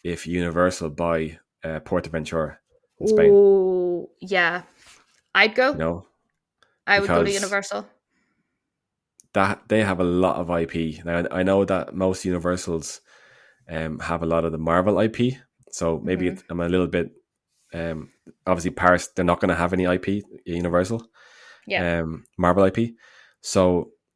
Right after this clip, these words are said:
Speaker 1: but they're gonna have, like, just so many hits, like Super Mario,
Speaker 2: Harry
Speaker 1: uh,
Speaker 2: Potter.
Speaker 1: Ho-, Harry Potter.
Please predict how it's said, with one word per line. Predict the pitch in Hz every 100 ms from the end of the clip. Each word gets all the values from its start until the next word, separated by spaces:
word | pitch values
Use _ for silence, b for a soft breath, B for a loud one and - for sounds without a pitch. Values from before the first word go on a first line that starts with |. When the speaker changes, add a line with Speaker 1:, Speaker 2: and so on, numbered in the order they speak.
| _
Speaker 1:
but | -
they're | 95
gonna | 110 135
have, | 110 101 85 - - - - _
like, | 82 -
just | 120 -
so | - 113
many | 104 85
hits, | 92 101 -
like | 80 - -
Super | - 110 90
Mario, | 90 92 95 95 92 - b b b b b
Speaker 2:
Harry | - 233
Speaker 1:
uh, | 226
Speaker 2:
Potter. | 196 254 -
Speaker 1:
Ho-, | - - -
Harry | 87 87
Potter. | 87 92 92 92